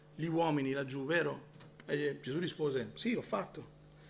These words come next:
E quindi, continuò Gabriele, "tutti sanno come tu li ami, cosa hai fatto per loro." "Oh no", disse Gesù, "non ancora, in questo momento solo una manciata di persone nella Palestina lo sa." Così Gabriele ri-, rimase perplesso e domandò:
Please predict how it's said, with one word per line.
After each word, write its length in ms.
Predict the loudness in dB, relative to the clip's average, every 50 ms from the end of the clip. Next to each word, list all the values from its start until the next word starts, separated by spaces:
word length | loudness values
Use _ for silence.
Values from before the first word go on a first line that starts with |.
| -20 -20 -20 -20 -20 -4 -2
E 80 | 0
quindi, 680 | 8 12 12 12 12 12 12 12 12 12 8 2 -4 -8 -4
continuò 360 | -2 0 2 6 6 8 10
Gabriele, 580 | 8 10 12 12 12 12 12 12 12 12 10 10
"tutti 240 | 10 12 12 12 12
sanno 760 | 12 12 12 12 12 12 12 12 12 12 6 -2 -10 -14 -12 8
come 200 | 12 12 12 12
tu 120 | 12 12
li 140 | 12 12 12
ami, 320 | 12 12 12 12 12 12 10
cosa 200 | 8 8 8 10
hai 40 |
fatto 220 | 8 10 10 10 12
per 140 | 12 12 12
loro." 240 | 12 12 12 10
"Oh 240 | 10 8 6 4 4
no", 180 | 4 4 2 2
disse 260 | 2 0 0 0 0
Gesù, 320 | 0 0 0 0 -2 -4 -6 -8 -14 -16 -16 -16 -18 -18 -12 -4
"non 120 | 2 2 2
ancora, 360 | 4 8 10 12 12 12 10
in 60 | 6
questo 220 | 4 4 4 6 6
momento 300 | 6 6 6 6 4 8
solo 200 | 8 8 8 10
una 120 | 8 8
manciata 500 | 6 6 4 4 4 4 4 4 4 2
di 120 | 0 0
persone 340 | 0 0 0 0 0 0 2
nella 220 | 2 2 2 2 2
Palestina 520 | 4 2 2 2 2 0 0 -2 -2 -2
lo 80 | -2 -4
sa." 240 | -4 -6 -8 -10 -12 -14 -16 -16 -16 -16 -18 -18 -18 -18 -20 -20 -20 -20 -20 -20 -20 -20 -20 -4
Così 200 | -2 0 2 2
Gabriele 380 | 2 2 2 2 4 4 4 4
ri-, 220 | 2 2 -2 -6 -12 -18 -12 -10
rimase 420 | -6 -4 -2 0 0 0 0 -2
perplesso 800 | 0 0 0 0 0 2 4 4 4 4 2 -2 -2 -4 -4 -4 -4
e 60 | -2
domandò: 400 | 0 0 0 2 2 0 -2